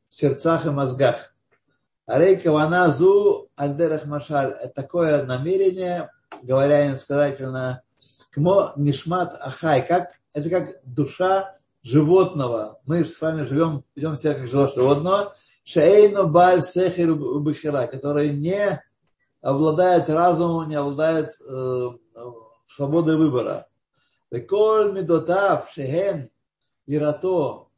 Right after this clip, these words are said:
э, мидварим, а, мазиким лото. И всё, весь его страх от вещей, которые мо-, могут принести ему ущерб.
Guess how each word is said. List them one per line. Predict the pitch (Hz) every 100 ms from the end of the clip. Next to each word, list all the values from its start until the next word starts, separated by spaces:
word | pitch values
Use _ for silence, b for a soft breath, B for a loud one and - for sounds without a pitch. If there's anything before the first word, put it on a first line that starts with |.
| _ _ _ _ _ _
э, | 117 120 120
мидварим, | 135 131 135 139 170 165 135 -
а, | 131 131 131
мазиким | 139 131 135 - 220 190
лото. | 143 120 101 98 113
И |
всё, | - 185
весь | 180 196 185 180
его | 180
страх | - 170 180 202 - - _ _ _ -
от | 131
вещей, | 147 147 - 185 175
которые | 160 151 151 143 135 123 - _ _ -
мо-, | 147 143
могут | 143 151 147
принести | 139 127 -
ему | 147 139 123
ущерб. | 110 - 180 202 190